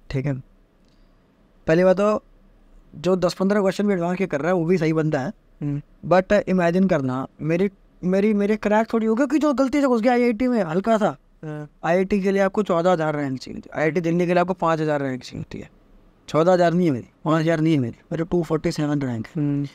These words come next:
Speaker 1: मेरे साठ परसेंट नंबर थे। दस पन्द्रह क्वेश्चन पता है कितना परसेंट बनेगा?
Speaker 2: हम्म।
Speaker 1: दस को आठ, आठ परसेंट से लेके बारह परसेंट।
Speaker 2: हम्म।
Speaker 1: साठ परसेंट तो मेरे नंबर है।
Speaker 2: हम्म।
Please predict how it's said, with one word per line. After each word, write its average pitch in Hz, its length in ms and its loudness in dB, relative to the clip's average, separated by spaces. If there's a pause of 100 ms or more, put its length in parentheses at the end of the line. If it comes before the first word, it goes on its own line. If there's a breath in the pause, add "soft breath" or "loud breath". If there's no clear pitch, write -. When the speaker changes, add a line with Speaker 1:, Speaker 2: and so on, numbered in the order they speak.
(180)
Speaker 1:
मेरे 165 200 0
साठ 160 380 -4
परसेंट 160 420 -2
नंबर 135 240 -4
थे। - 100 -18 (560 soft breath)
दस 196 160 0
पन्द्रह 196 320 0
क्वेश्चन 190 420 0
पता 190 140 2
है 202 40 0
कितना 185 260 -2
परसेंट 160 320 -4
बनेगा? 127 320 -6 (140)
Speaker 2:
हम्म। 151 160 -6 (480)
Speaker 1:
दस 185 220 2 (340)
को 156 280 0 (300)
आठ, 196 300 2 (180)
आठ 196 260 2
परसेंट 190 520 -2
से 190 180 0
लेके 185 380 0
बारह 165 280 -2
परसेंट। 139 400 -8 (280)
Speaker 2:
हम्म। - 240 -20
Speaker 1:
साठ 208 340 0
परसेंट 208 320 0
तो 214 60 0
मेरे 208 180 0
नंबर 247 440 2
है। 214 120 2
Speaker 2:
हम्म। - 460 -20